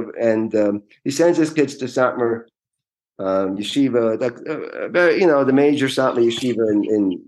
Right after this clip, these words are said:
in Brooklyn. And I said, he said to me, "You know, at every level in the Satmar Yeshiva, there are two shiurim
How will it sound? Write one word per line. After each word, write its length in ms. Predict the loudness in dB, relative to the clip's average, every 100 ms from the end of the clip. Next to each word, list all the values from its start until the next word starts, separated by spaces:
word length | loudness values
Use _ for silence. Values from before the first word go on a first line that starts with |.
| -8
in 200 | -2 -2 -2
Brooklyn. 440 | -4 -2 0 2
And 180 | 2 0
I 100 | -2
said, 380 | -2 -2 -2 -2
he 80 | -4
said 240 | -4 -2
to 80 | -2
me, 200 | -2 -2 -8 _ _ _ _
"You 100 | 0
know, 240 | 4 4 4
at 100 | 2
every 240 | 2 0
level 360 | 0 2 2 0
in 60 |
the 60 | -2
Satmar 360 | -2 -2 -2
Yeshiva, 440 | -8 -4 -4 -2 -2
there 140 | -2
are 60 | -4
two 160 | -6
shiurim 540 | -10 -6 -6 -4 -6